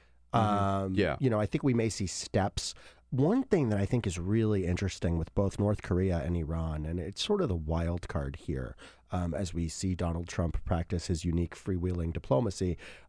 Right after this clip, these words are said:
Speaker 2: um, you know, experts have never really gotten an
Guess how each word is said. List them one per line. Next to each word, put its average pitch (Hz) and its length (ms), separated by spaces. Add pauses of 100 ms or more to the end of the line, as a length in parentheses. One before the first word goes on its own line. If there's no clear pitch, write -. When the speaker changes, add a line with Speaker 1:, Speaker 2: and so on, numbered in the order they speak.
Speaker 2:
um, 113 400 (760)
you 160 120
know, 147 160 (320)
experts - 840
have 101 220
never 147 420
really 110 360
gotten 101 360
an 101 160